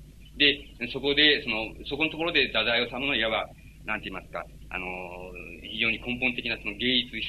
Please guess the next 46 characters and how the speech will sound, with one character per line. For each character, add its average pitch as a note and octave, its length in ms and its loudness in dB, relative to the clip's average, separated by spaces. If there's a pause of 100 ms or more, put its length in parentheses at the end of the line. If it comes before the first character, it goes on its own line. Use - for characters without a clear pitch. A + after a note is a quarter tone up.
思 A#2+ 160 0
想 A2+ 40 -12
っ - 40 -18
て - 80 -10
い - 0 -
う F#2 80 -8
も F2 80 -10
の E2+ 80 -8
が、 - 80 -16
そ - 80 -16
の、 - 80 -16 (640)
現 - 20 2
れ A2+ 120 2
る G2 100 -4
わ E2+ 100 -6
け E2 100 -12
で E2+ 100 -12
す - 60 -16
け - 120 -16
ど - 80 -16
も、 - 60 -16 (340)
あ F2 60 -12
の、 F2+ 260 -8 (400)
そ - 80 -10
れ D3 80 6
で B2+ 80 6
皆 C3+ 160 4
さ F3+ 120 -2
ん E3+ 80 -2
も D3 80 -4
そ - 120 -4
う A#2 80 0
思 G#2+ 160 -4
う - 20 -10
だ F#2 100 -8
ろ F2 120 -12
う。 - 80 -14
つ - 80 -4
ま C3+ 80 6
り A#2 160 4
皆 C3+ 180 2
さ D#3+ 80 -2
ん D#3 60 -2
も B2+ 120 -2
そ A2 80 -8
の、 F#2+ 160 -8